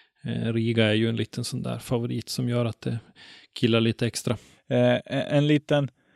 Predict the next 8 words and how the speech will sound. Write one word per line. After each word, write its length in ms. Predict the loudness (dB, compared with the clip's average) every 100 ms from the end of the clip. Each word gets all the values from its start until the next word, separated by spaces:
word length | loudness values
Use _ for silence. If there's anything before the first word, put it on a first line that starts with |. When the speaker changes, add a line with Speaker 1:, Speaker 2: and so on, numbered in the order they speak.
| _ _ _ _ -14 -2
Speaker 2:
rolig 420 | 0 2 2 4
grej 200 | 4 2
som, 280 | 0 -6 -4
som 200 | -2 0
vi 80 |
hörde 440 | 2 4 4 2 -2
kring 320 | 0 0 0
Riga. 520 | 0 -2 -2 -2 -2